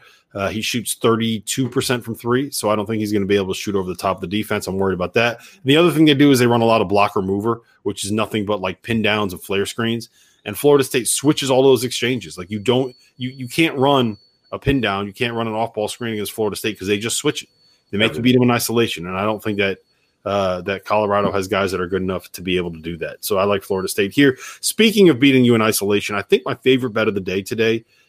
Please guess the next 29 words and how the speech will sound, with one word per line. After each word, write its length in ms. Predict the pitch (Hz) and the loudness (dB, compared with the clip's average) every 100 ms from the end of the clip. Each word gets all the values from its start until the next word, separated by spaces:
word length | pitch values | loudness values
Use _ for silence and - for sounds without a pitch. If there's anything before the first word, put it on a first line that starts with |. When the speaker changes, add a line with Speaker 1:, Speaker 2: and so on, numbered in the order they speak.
| - | -12
Speaker 1:
is 120 | 98 | -6
Alabama 640 | 98 110 101 104 104 117 120 _ - | -2 0 2 0 0 -2 -6 _ -8
minus 280 | 104 101 - | -6 -4 -4
five 260 | 101 95 | -2 -2
and 80 | 92 | -4
a 40 | |
half. 340 | 85 98 107 - _ _ _ - | -6 -6 -6 -12 _ _ _ -6
Um, 360 | 107 101 95 82 | -2 -2 -4 -4
Maryland, 580 | 107 143 156 131 120 117 | 2 6 6 6 2 -2
like 280 | 110 117 | -2 -4
Florida 300 | - 123 113 | 0 0 0
State, 280 | - 113 117 | -2 -4 -4
is 120 | 104 | -4
a 80 | 104 | -6
team 320 | - 110 110 | -6 -4 -4
that 140 | 98 - _ - | -4 -6 _ -2
only 240 | 120 127 | 2 2
wants 280 | 120 120 - | 2 -2 -4
to 80 | 101 | -6
switch 520 | - 113 131 - - _ _ | -2 0 -2 -8 -14 _ _
defensively. 560 | - - 110 117 120 123 | -10 -4 -4 -2 -2 -2
Speaker 2:
Yeah. 60 | 110 | -2
Speaker 1:
We 60 | |
saw 240 | - 120 117 | -2 2 2
them 160 | 117 | 2
do 140 | 110 113 | 0 2
it 80 | |
against 320 | 110 101 98 107 | 0 -2 -6 -6
uconn, 420 | 110 123 127 | -6 -2 -2